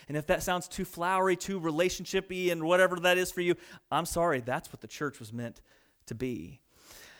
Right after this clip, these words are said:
Because if you're a Christian, you cannot deny that Jesus put you here to know people and to be known by them. He put you here to share yourself. Let's pray. Lord, we're grateful for relationships.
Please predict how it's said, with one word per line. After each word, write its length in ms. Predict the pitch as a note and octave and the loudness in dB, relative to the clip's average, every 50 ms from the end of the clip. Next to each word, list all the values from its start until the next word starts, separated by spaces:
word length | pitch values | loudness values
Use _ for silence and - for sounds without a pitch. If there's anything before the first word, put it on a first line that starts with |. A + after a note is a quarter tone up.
| - - - - - _ _ _ _ _ _ _ - | -20 -20 -20 -20 -20 _ _ _ _ _ _ _ -8
Because 240 | B2 - C#3 C3 B2 | -2 0 2 2 2
if 100 | A#2+ A#2+ | 0 0
you're 160 | B2+ D3+ E3 | 2 2 2
a 40 | D#3+ | 2
Christian, 560 | - - G3 G3+ - - - - D2 - - _ _ _ _ _ _ _ _ _ _ _ _ | 0 -2 -4 -4 -4 -6 -10 -12 -14 -14 -16 _ _ _ _ _ _ _ _ _ _ _ _
you 100 | - A#2+ | -14 -14
cannot 440 | - - - - B2 A#2+ C3 C3 C3 | -12 -10 -8 -6 -4 -4 -4 -4 -4
deny 520 | E3 D#3+ E3 E3+ C#3+ - - - - - - | -4 -4 -4 -6 -8 -10 -12 -16 -18 -14 -10
that 160 | A#2+ G2+ A#2+ | -10 -8 -8
Jesus 420 | A2+ A#2 B2 C3 B2+ B2+ C3+ B2+ | -4 -2 -2 -2 -2 -2 -6 -8
put 200 | - - D3 C#3 | -6 -4 -4 -4
you 100 | G#2+ A#2 | -4 -4
here 280 | A2 G#2+ G#2 E2+ - A2+ - - | -6 -8 -8 -12 -12 -14 -16 -16
to 120 | - - | -12 -8
know 300 | A#2 A2 G#2+ G#2+ A2+ C3 | -6 -4 -2 0 0 0
people 420 | C#3 - C#3+ C#3+ - C#3+ C#3 C3+ _ _ _ _ _ _ _ _ _ _ | 0 -2 -4 -4 -6 -12 -14 -16 _ _ _ _ _ _ _ _ _ _
and 100 | A#2+ A2 | -12 -10
to 80 | - B2 | -10 -8
be 220 | G#2+ A2+ A#2 A#2+ | -6 -4 -4 -2
known 240 | A#2+ A#2 A2+ A2+ A2 | -2 -2 -2 -2 -4
by 160 | G#2 F#2+ - | -6 -8 -10
them. 240 | - A#1+ A#1 - - - _ _ _ _ _ | -12 -16 -18 -20 -20 -20 _ _ _ _ _
He 120 | - B2 | -10 -10
put 240 | - - - C#3 B2 | -4 -2 0 0 0
you 120 | C3+ C#3 | 0 -2
here 200 | B2+ A#2+ A2+ A2+ | -4 -4 -4 -4
to 80 | A2 A2 | -4 -6
share 440 | A2 - - A2 A2 A2+ A2 A2 - - _ _ _ _ _ _ _ _ | -6 -4 -2 0 0 0 -2 -4 -6 -12 _ _ _ _ _ _ _ _
yourself. 600 | - A2+ A2+ - - - - - - - - - _ _ _ _ _ _ _ _ _ _ _ _ _ _ - | -16 -12 -10 -10 -10 -10 -12 -16 -18 -20 -20 -20 _ _ _ _ _ _ _ _ _ _ _ _ _ _ -18
Let's 140 | A2+ - - | -16 -14 -12
pray. 240 | - F#2+ D2+ - - - - _ _ _ _ _ _ _ _ _ _ _ _ _ _ _ _ _ _ _ - - - - - - - - _ _ | -12 -12 -12 -12 -16 -20 -20 _ _ _ _ _ _ _ _ _ _ _ _ _ _ _ _ _ _ _ -20 -20 -20 -20 -20 -20 -20 -20 _ _
Lord, 180 | - D#3+ F#3 E3 | 0 0 2 2
we're 80 | E3 F3+ | 0 -2
grateful 580 | D3+ D#3 E3+ F#3 D#3+ - - B2+ G#2+ G#2+ - _ _ _ _ _ _ _ _ _ _ _ _ _ _ | 2 4 4 4 2 0 -6 -10 -10 -10 -12 _ _ _ _ _ _ _ _ _ _ _ _ _ _
for 100 | - D3 | -6 -6
relationships. 880 | B2 A#2 A#2 B2 B2 A#2+ - A2 - - D#2+ - - - - - - | -4 -2 -2 -2 -2 -2 -6 -10 -12 -14 -14 -14 -10 -10 -10 -10 -10